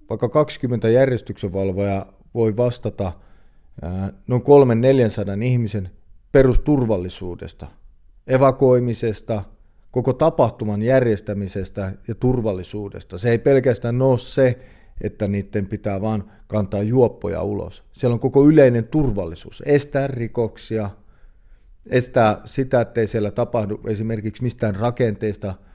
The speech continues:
tuu sortuva vaaraa, ei mitään ulkopuolista uhkaa. Järjestyksenvalvojan tehtävänä on tarkastaa, että siellä on alkusammutusvälineet, evakuointitiet vapaat. Sit jos tarvitaan ensihoitokuntaa, että siellä on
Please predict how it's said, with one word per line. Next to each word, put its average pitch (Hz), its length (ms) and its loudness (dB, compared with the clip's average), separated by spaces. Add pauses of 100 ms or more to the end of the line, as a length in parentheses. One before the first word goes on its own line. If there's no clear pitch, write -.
(160)
tuu 117 140 -6
sortuva 101 580 -2
vaaraa, 101 840 -4
ei 123 100 -4
mitään 123 320 -2
ulkopuolista 107 760 -6
uhkaa. 98 800 -8 (200)
Järjestyksenvalvojan 123 840 2
tehtävänä 117 500 -2
on 90 140 -8 (340)
tarkastaa, 139 460 0
että - 100 -12
siellä 85 180 -6
on 80 80 -10 (480)
alkusammutusvälineet, 117 1500 0 (100)
evakuointitiet 113 840 2
vapaat. 104 500 -6 (340)
Sit 131 240 -6
jos 131 120 0
tarvitaan 113 600 0 (300)
ensihoitokuntaa, 120 920 0
että 104 100 -8
siellä 113 200 0
on 101 160 -6